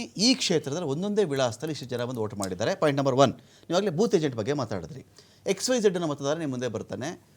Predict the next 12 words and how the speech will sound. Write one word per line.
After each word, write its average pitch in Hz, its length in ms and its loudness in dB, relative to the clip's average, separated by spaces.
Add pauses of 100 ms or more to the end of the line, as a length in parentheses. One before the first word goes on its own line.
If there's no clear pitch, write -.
(200)
ಇದೇ 175 200 4
ಹಿಂಗೆ 196 220 0
ಕೂತಿರ್ತಾರೆ 147 380 0
ಬೂತಲ್ಲೂ 117 300 -4
ಕೂಡ, 90 140 -16 (800)
ಬೂತ್ 185 120 2
ಇರ್ತಾರೆ. 185 320 -2
ಈ 175 40 -8
ಕಡೆ 170 500 2
ಚುನಾವಣಾ 185 300 2
ಅಧಿಕಾರಿ 165 240 2
ಕೂತಿರ್ತಾರೆ, 135 640 -2